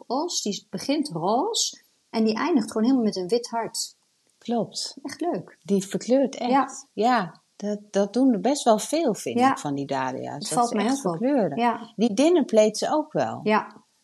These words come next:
Speaker 1: Ja.
Speaker 2: Dan, eh, ja, de intensiteit g-, wordt gewoon steeds zachter.
Speaker 1: Ja, dat zie je ook heel erg bij die frostnip.
Speaker 2: Ja.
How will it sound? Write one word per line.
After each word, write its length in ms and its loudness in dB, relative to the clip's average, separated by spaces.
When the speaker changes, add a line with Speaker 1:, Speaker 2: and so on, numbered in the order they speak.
Speaker 1:
Ja. 200 0
Speaker 2:
Dan, 160 -2
eh, 280 -2
ja, 200 2
de 100 -4
intensiteit 880 2
g-, 260 -8
wordt 240 4
gewoon 220 0
steeds 380 0
zachter. 600 0
Speaker 1:
Ja, 240 -2
dat 200 -2
zie 120 2
je 60 2
ook 80 -2
heel 380 2
erg 160 -8
bij 120 -2
die 140 -2
frostnip. 680 -4
Speaker 2:
Ja. 420 -2